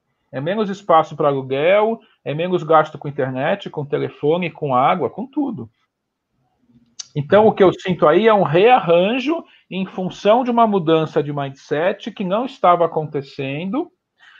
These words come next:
na mesma velocidade das opções tecnológicas que nós tínhamos, e a pandemia forçou a isso.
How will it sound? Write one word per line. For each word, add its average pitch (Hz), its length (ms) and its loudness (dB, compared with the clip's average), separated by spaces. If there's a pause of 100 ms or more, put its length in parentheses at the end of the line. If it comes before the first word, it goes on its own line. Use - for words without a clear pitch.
(160)
na 160 160 6
mesma 226 420 4
velocidade 151 1120 2 (880)
das 147 360 2
opções 226 720 0
tecnológicas 160 920 -2
que - 100 -18
nós 139 260 -10
tínhamos, 254 720 -14
e 175 120 2
a 208 80 4
pandemia 202 640 0
forçou 240 500 -4
a 247 100 -2
isso. - 420 -10